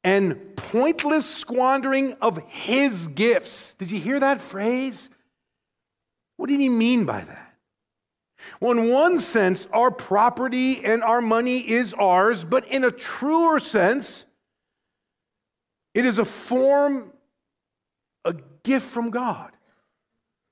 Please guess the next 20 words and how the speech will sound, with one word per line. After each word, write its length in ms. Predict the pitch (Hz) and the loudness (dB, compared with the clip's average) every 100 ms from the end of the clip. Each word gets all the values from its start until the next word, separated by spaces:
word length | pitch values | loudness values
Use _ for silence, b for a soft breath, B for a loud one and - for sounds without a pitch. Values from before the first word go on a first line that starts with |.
| _ _ _ _ _ | _ _ _ _ _
It 120 | 226 | -6
is 80 | 233 | -4
from 160 | 226 196 | -2 0
his 240 | 214 220 | 0 -2
prov-, 480 | - 214 214 - - _ _ | -4 -6 -6 -16 -18 _ _
from 240 | - 180 | -8 -6
his 160 | 196 208 | -6 -6
provision 480 | 202 175 226 156 | -6 -4 -6 -8
for 240 | 135 180 202 | -8 -4 -2
us. 420 | 190 - - - _ _ _ _ _ _ _ _ _ _ _ _ _ | -2 -6 -18 -20 _ _ _ _ _ _ _ _ _ _ _ _ _
We, 180 | 175 208 | -4 -2
we're 140 | 202 | -2
just 160 | 214 - | -4 0
so 80 | 220 | 0
used 400 | 170 190 214 - | 2 0 0 -2
to 100 | 202 | -6
God's 420 | 131 165 185 190 | -2 2 2 2
good 200 | 135 180 | -2 -4
provision, 480 | 156 151 202 165 147 | -2 -2 -2 0 -2
we 160 | 151 | -4